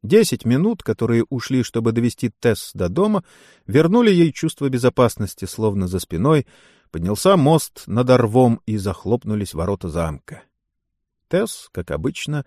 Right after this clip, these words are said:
промолчала всю дорогу. Пожалуй, она была даже тише обычного. "Видео работает?" — спросила дочь чуть слышно,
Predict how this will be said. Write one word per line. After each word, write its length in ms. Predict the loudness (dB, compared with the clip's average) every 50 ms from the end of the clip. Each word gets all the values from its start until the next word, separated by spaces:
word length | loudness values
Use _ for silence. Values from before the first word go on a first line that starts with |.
| _ _ _ _ _ _ _ -4
промолчала 600 | 0 2 2 2 2 0 0 0 0 0 0 -2
всю 200 | -4 -6 -6 -2
дорогу. 480 | -2 0 0 0 -2 -4 -4 -8 -12 _ _ _ _ _ _ _ _ _
Пожалуй, 600 | -8 -6 -2 0 2 2 4 4 2 2 0 -4 -8 -10
она 220 | -6 -4 -2 0
была 220 | 0 2 2 2
даже 340 | 2 2 2 2 0 -2 -4
тише 380 | -6 _ -12 -12 -10 -6 -6 -6
обычного. 560 | -4 -6 -8 -10 -12 -14 -16 -16 -18 -20 _ _ _ _ _ _ _ _ _ _ _ _ _ _ _ _ _ _ _ _ _ _ _ _ _ _ _ _ _ _ _ _ -8
"Видео 480 | -2 2 4 4 4 4 2 0 2 0
работает?" — 640 | 0 -2 0 0 -2 -2 0 -2 -2 -2 -4 -8 _ _
спросила 520 | -18 -8 -2 -2 -2 -2 0 -2 -2 -2 -2
дочь 340 | -2 -2 -4 -4 -4 -8 -18
чуть 220 | -14 -14 -14 -14 -14
слышно, 560 | -14 -10 -6 -6 -6 -4 -4 -4 -4 -4